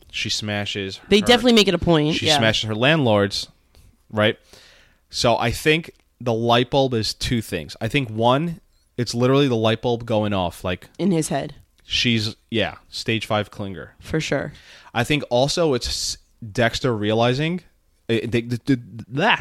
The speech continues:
Speaker 1: the two kinda go hand in hand. Dexter sees Lila does anything to get what she wants.
Speaker 2: Mm-hmm.
Speaker 1: So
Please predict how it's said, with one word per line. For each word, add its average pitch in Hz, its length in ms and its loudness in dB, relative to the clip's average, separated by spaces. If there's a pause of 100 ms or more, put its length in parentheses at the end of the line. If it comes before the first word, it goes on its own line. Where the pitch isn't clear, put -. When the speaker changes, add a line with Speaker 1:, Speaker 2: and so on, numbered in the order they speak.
Speaker 1:
the 117 120 -6
two 185 180 -2
kinda 156 220 2
go 135 80 6
hand 131 240 0
in 123 80 0
hand. 139 200 2 (1900)
Dexter 139 400 4
sees 127 460 4
Lila 117 360 6
does 110 340 2
anything 120 440 2
to - 100 -4
get 110 180 0
what 107 100 -6
she 113 160 0
wants. 90 400 -2
Speaker 2:
Mm-hmm. 170 480 4 (600)
Speaker 1:
So 101 760 2